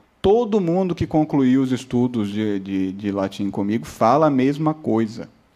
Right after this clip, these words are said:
To-, os comentários são sempre os mesmos.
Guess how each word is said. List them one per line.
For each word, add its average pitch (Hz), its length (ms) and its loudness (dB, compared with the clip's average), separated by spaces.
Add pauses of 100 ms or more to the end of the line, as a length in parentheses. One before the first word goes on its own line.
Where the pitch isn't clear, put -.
(520)
To-, 165 180 -4 (120)
os 170 100 -8
comentários 175 380 -4
são 180 120 -10
sempre 190 380 -8
os 160 120 -2
mesmos. 104 480 -6